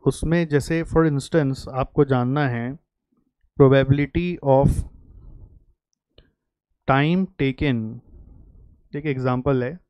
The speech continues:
is greater than equal to three hours when process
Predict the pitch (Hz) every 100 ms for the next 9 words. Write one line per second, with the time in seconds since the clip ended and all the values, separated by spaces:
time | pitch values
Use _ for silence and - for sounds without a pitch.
0 | _ _ _ _ _ _ 147 147 156 143
1 | - - - - - - - _ _ _
2 | _ _ _ _ 131 131 139 180 185 165
3 | 160 160 170 170 185 - _ - - _
4 | _ _ _ _ _ _ 151 131 147 156
5 | 147 160 - - 160 139 117 117 143 -
6 | - - - _ _ _ _ _ _ _
7 | _ _ _ _ _ _ _ _ _ _
8 | _ _ _ _ _ _ _ _ - 127
9 | 139 156 160 143 135 - 165